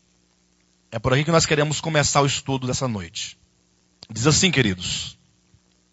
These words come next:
"Aquele que dá testemunho dessas coisas diz: 'Certamente venho sem demora.'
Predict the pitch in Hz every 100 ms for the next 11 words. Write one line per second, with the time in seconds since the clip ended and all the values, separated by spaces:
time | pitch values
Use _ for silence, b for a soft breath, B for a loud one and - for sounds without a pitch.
0 | _ _ B B B B 131 - 226 240
1 | 233 196 196 220 208 208 165 160 202 165
2 | 160 151 - - 175 180 156 117 131 175
3 | 131 - - - _ _ _ _ b b
4 | b b - 180 160 165 156 202 233 -
5 | 170 131 190 220 202 - - 196 185 170
6 | 135 131 135 120 104